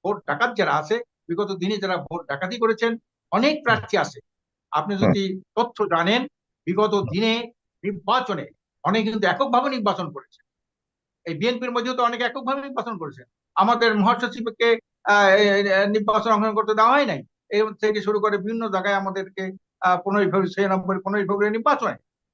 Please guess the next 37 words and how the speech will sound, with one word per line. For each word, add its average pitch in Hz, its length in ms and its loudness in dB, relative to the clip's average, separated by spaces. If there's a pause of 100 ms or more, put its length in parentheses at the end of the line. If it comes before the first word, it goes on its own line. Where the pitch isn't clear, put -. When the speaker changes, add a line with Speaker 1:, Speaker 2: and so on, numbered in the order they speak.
(260)
Speaker 1:
এটা 208 140 -2
তো 214 100 0
আমরা 226 120 6
Speaker 2:
হুম। 185 40 2
Speaker 1:
জানি। 254 320 -2 (200)
তারাই 311 380 -2
তো 269 60 0
এখন, 170 320 -4 (120)
তারাই 277 240 -2
তো 277 80 -2
এখন 214 260 -2
বিএনপির 185 260 -4
সাথে 147 200 -12
আছে, - 160 -18 (260)
তারাই 277 280 4
তো 277 80 4
এখন 226 240 2
নির্বাচনের 190 460 2
কথা 170 200 -2
বেশি 185 200 -6
বেশি 190 180 -2
বলে। 143 240 -2
কিন্তু 208 360 -6
তারা 220 160 4
ওই 220 140 4
সময় 254 200 0
কিভাবে 262 300 -4
নির্বাচন 226 400 -2
করছিলেন 143 280 -14
তারা? - 220 -20 (380)
কাজে 190 180 0
এই 202 80 6
Speaker 2:
হুম। 233 100 8
Speaker 1:
জন্য 233 140 2
নির্বাচনের 220 720 -2
জন্য 233 180 -4
নির্বাচন 208 480 0